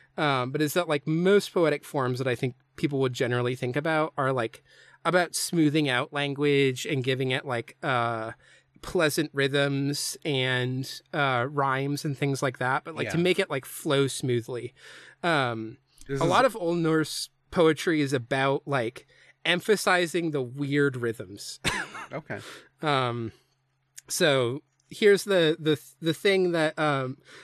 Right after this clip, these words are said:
Speaker 1: the poem that, uh, Odin answers when they ask him who he is. Um, "Hnykkr hétu mig, uh, Thaur eg-, uh, Thaur jeg hugin gladi.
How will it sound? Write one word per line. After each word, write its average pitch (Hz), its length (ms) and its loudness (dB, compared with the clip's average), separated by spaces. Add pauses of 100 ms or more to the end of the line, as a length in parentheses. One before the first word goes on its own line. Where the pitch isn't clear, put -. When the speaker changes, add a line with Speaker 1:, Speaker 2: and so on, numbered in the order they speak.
Speaker 1:
the 175 100 4
poem 208 540 2
that, 151 280 2 (200)
uh, 147 300 2
Odin 165 280 4
answers 135 460 -2
when 123 120 -4
they 131 100 -4
ask 123 260 -6
him 131 120 -2
who 127 100 -2
he 117 160 -4
is. 120 320 -10 (440)
Um, 127 500 -2 (600)
"Hnykkr 220 340 4
hétu 180 360 2
mig, 135 320 2 (920)
uh, 143 380 2
Thaur 196 540 4 (280)
eg-, 175 320 2
uh, 170 260 4 (180)
Thaur 214 340 6
jeg 180 180 4
hugin 185 340 4
gladi. 123 420 0